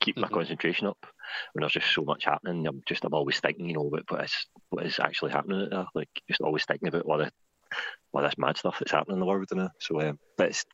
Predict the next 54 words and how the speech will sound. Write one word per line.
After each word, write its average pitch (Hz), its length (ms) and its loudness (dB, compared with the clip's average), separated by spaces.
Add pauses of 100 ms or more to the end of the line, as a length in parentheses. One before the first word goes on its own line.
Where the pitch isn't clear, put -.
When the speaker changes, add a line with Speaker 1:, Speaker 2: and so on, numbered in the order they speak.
Speaker 1:
good 110 220 6
to - 100 0
kinda, 95 220 2
it's 87 100 0
good 98 180 2
that - 100 4
I've 80 100 0
got 80 240 2
writing 87 380 2
to - 100 -2
just - 180 0
kinda, 67 240 2 (1000)
you 76 60 2
know, 69 120 -2
go 85 120 4
away 67 200 4
and 76 140 -2
do 73 140 4
that 69 200 6
and - 140 -10
kinda - 180 0
take - 160 0
my 67 80 0
mind 73 200 2
off 76 160 0
things. 78 240 -2
And 73 120 -16 (360)
I'll - 80 0
try 69 220 2
and 69 140 -6
take - 120 2
my 73 60 0
mind 73 200 0
off 71 140 -2
things. 76 220 -6 (160)
Um, - 140 -4 (1080)
but - 120 4
aye, 71 180 4
man, 69 140 4
it's - 100 -2
been, - 220 -4 (180)
it's - 100 0
been - 120 0
a 73 60 2
bit - 100 2
of 151 80 0
a - 20 -2
challenge, - 380 2
aye. 143 180 0 (560)
<laughs> - 440 -10
Speaker 2:
That's - 340 0
it, 202 140 4
because, 175 380 0
like, 160 380 -2